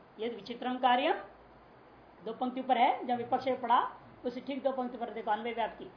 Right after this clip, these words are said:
यद यद विचित्र कार्यम भवति तत्तद विभाग की प्रयत्न पूर्वकम यथा गृहादि, ये अन्वय व्याप्ति थी। और अब जो दिया ये व्यतिरेक व्याप्ति हो गया, यद विभाग की पूर्वकम न भवति तद विशिष्ट कार्यमपि न भवति,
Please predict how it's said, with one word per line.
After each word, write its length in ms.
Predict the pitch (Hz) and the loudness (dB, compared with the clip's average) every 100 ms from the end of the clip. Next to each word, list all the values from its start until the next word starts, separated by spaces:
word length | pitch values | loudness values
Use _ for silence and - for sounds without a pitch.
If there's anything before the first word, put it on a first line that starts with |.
| - - - | -20 -20 -12
यद 400 | 180 208 269 277 | -6 0 0 2
यद 200 | 285 277 | 0 0
विचित्र 360 | 262 269 269 240 | -6 -8 -8 -4
कार्यम 400 | 240 226 220 220 | 0 0 -2 -4
भवति 680 | 208 202 202 254 302 240 - - | -6 -4 -4 -2 -2 -4 -8 0
तत्तद 300 | 269 269 285 | 2 4 2
विभाग 500 | 254 202 233 233 269 | 0 4 6 6 4
की 80 | 277 | 0
प्रयत्न 340 | 277 247 247 | 0 0 0
पूर्वकम 420 | 247 233 226 233 214 | -2 -8 -6 -6 -6
यथा 460 | 202 220 269 392 | 0 6 6 6
गृहादि, 800 | - - 196 220 208 220 214 240 - - - | 0 -14 -12 -4 0 2 0 -4 -10 -16 -6
ये 80 | 302 | -2
अन्वय 200 | 294 277 | 2 2
व्याप्ति 320 | 240 - 202 | 2 0 -8
थी। 200 | - - - - - - | -16 -18 -20 -20 -14 -2
और 140 | 233 | 4
अब 180 | 254 294 | 8 8
जो 120 | 320 | 6
दिया 140 | 320 311 | 4 4
ये 280 | 339 392 - | 4 0 -4
व्यतिरेक 260 | 359 330 311 | -6 -2 0
व्याप्ति 280 | 302 302 302 | 0 2 2
हो 120 | 285 | 2
गया, 260 | 285 277 - - - 208 | 2 0 -2 -16 -16 4
यद 160 | 269 | 4
विभाग 500 | 294 277 269 262 254 | 4 4 4 4 -2
की 80 | 254 | -8
पूर्वकम 380 | 247 240 233 226 | -8 -8 -6 -6
न 220 | 190 170 | -8 -6
भवति 680 | 180 214 233 311 302 - - - | -4 -4 -4 -4 -4 -6 -6 -2
तद 100 | 294 | 0
विशिष्ट 380 | 269 285 285 | -2 -4 -4
कार्यमपि 800 | 311 - 254 247 240 226 339 523 - - | -4 2 4 4 -2 -4 -4 -4 -8 -14
न 200 | 202 269 | 0 0
भवति, 640 | 240 220 214 214 220 220 | 2 0 -2 -8 -14 -16